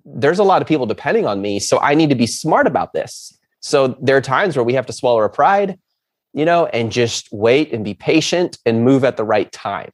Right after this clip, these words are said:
And, and that right there i-, i-, is an example of when I mentioned internal growth. I really believe we will not grow anymore on the outside on as far as when it comes to income and success and skills. It is commensurate to our internal growth.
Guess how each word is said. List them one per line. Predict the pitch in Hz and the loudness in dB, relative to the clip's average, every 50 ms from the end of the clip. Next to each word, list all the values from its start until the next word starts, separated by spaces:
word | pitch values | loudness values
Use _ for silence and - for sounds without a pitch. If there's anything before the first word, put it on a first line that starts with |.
| _ - | _ -2
And, | 117 117 113 110 110 - | 0 2 2 2 0 0
and | - 127 120 107 101 | 0 2 2 2 2
that | - 117 135 151 - | 0 0 0 0 2
right | 202 214 190 196 | 2 2 2 4
there | 208 214 226 233 226 226 - | 4 4 4 4 4 2 0
i-, | 143 - - | -2 0 0
i-, | 139 127 127 - | -2 0 0 0
is | 147 131 131 | 0 2 2
an | 139 143 | 2 2
example | 127 113 110 131 151 214 214 220 147 131 123 | 0 0 2 4 4 4 2 2 2 2 2
of | 120 117 | 2 0
when | - 131 135 135 | -2 -4 -2 -2
I | 135 135 131 - | -2 -2 -4 -6
mentioned | 143 139 135 139 - - 113 - | -4 -4 -4 -4 -4 -8 -8 -6
internal | - 135 151 - - 175 180 180 | -4 -4 -4 -2 -2 -4 -2 -2
growth. | 165 190 190 214 233 - - _ _ _ _ _ _ _ _ _ _ _ _ _ _ - | 0 2 2 2 2 0 -6 _ _ _ _ _ _ _ _ _ _ _ _ _ _ -2
I | 139 151 | 0 0
really | 156 143 147 165 175 185 185 | 2 2 4 4 4 4 4
believe | 151 135 143 147 156 160 147 120 123 | 2 2 0 0 2 0 0 0 -2
we | 139 156 | -2 0
will | 156 156 143 | 0 0 0
not | 139 143 156 160 - - | 0 0 0 -2 -2 -4
grow | - 123 127 143 147 147 139 - | -6 -2 0 2 4 4 2 2
anymore | 139 139 147 151 143 135 135 135 131 131 127 123 _ _ _ _ _ _ _ _ _ | 0 0 0 0 0 -2 -2 -2 -2 -2 -2 -4 _ _ _ _ _ _ _ _ _
on | - 135 135 | -2 0 0
the | 127 123 135 | 2 0 0
outside | 147 127 127 - - - - 120 110 101 101 110 123 143 139 _ _ _ _ _ _ _ _ _ - | 0 0 -2 -2 -4 -4 -2 -2 0 0 0 -2 -4 -6 -10 _ _ _ _ _ _ _ _ _ -4
on | 123 123 123 123 120 120 120 | 0 0 2 2 2 0 0
as | 120 120 | -2 -2
far | - - 135 127 127 | -2 0 0 2 2
as | 123 117 | 0 -2
when | 123 113 | -4 -8
it | - | -8
comes | - 127 117 | -8 -10 -10
to | - - 139 | -6 0 2
income | 151 160 156 - - 147 135 127 120 113 | 2 2 2 0 0 0 2 2 0 -2
and | 101 98 - | -4 -6 -8
success | - - 113 - - - 165 156 117 - - - | -10 -12 -12 -10 -4 0 2 2 2 2 -2 -4
and | 113 101 104 | -6 -6 -6
skills. | - - - 196 185 143 127 - - _ _ _ _ _ _ _ _ - | -4 0 2 2 2 2 0 -2 -6 _ _ _ _ _ _ _ _ 0
It | 160 160 | 0 2
is | 160 - | 0 0
commensurate | - - 160 151 151 160 175 196 196 - - 143 120 - - | -2 -2 0 2 2 2 2 2 0 0 -2 -2 -2 -2 -4
to | - - 135 | -6 -6 -4
our | - | -2
internal | - 151 147 139 - - - - 139 120 98 | -2 -2 -2 -4 -6 -10 -10 -8 -8 -6 -6
growth. | 95 87 101 90 - - - - | -6 -4 -4 -4 -4 -6 -12 -20